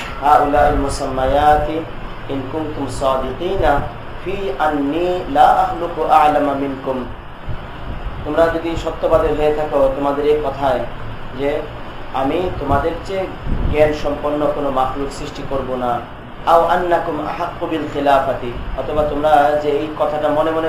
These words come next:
বলতেছিলে তোমরাই খলিফা হওয়ার অধিক হকদার, এই কথাতে তোমরা যদি সত্যবাদী হও তাহলে এই নামগুলো বলো তো। দেখো, ইন কুনতুম সাদিকিন, এটা তো শর্ত, এর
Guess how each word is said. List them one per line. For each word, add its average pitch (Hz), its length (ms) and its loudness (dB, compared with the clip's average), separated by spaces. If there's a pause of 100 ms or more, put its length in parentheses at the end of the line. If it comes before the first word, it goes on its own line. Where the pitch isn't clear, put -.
বলতেছিলে 151 440 0 (640)
তোমরাই 156 340 4 (160)
খলিফা 151 400 2
হওয়ার 151 380 6
অধিক 135 280 -4 (100)
হকদার, 139 440 6 (680)
এই 151 140 0
কথাতে 156 340 0 (140)
তোমরা 165 220 4 (100)
যদি 165 160 0
সত্যবাদী 156 560 2
হও 135 200 6 (500)
তাহলে 139 220 2
এই 147 140 4
নামগুলো 139 320 0 (100)
বলো 127 220 2
তো। 165 80 4 (560)
দেখো, 165 160 -2 (120)
ইন 202 160 0
কুনতুম 196 300 -4 (100)
সাদিকিন, 175 540 2
এটা 165 200 0
তো 180 80 2 (140)
শর্ত, 151 260 0 (760)
এর 151 100 2